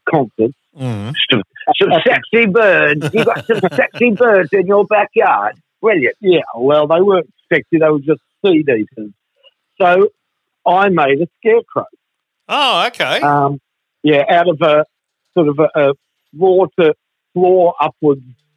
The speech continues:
Speaker 1: punching bag that the boys use occasionally, uh, part of their boxing training. And I,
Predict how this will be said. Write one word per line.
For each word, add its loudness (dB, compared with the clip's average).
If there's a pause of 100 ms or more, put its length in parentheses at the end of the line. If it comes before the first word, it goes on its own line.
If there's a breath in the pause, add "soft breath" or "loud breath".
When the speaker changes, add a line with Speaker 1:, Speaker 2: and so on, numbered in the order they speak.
(160)
Speaker 1:
punching 0
bag 0
that -2
the -18
boys 0 (800)
use 0 (120)
occasionally, -2 (1000)
uh, 0 (100)
part 0
of -4
their 0
boxing -4 (100)
training. 2
And 2
I, 2